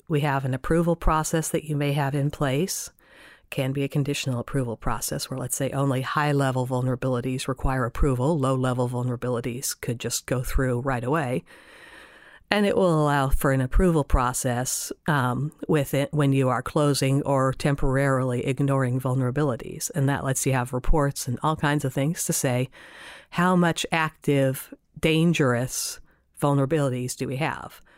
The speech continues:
Are we really in trouble, or are we in a pretty good spot? We just have a couple where we can see all the new stuff coming in. It's no longer drowned in a whole pile of little mediocre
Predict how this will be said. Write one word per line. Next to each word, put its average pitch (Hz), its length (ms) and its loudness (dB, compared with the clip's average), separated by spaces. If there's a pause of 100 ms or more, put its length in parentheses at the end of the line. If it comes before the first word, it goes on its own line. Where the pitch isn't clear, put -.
(340)
Are 131 180 0
we 123 320 -2
really 135 640 0 (260)
in 139 180 0
trouble, 196 540 2
or 143 120 2
are 139 120 2
we 143 120 4
in 131 100 2
a 127 40 -2
pretty 175 280 2
good 139 180 0
spot? 139 540 0
We 143 140 2
just 139 120 0
have 135 160 0
a 123 40 -4
couple - 380 -4
where 139 280 0
we 151 160 2
can 139 120 0
see 160 360 2
all 151 160 2
the 156 80 2
new 165 160 4
stuff - 260 -4
coming 127 260 0
in. 113 100 -6
It's - 180 -2
no 156 180 4
longer 143 320 2
drowned 135 480 2
in 139 140 0
a 123 80 2
whole 151 180 4
pile 139 640 2
of 131 220 0 (640)
little 147 300 4
mediocre 135 840 2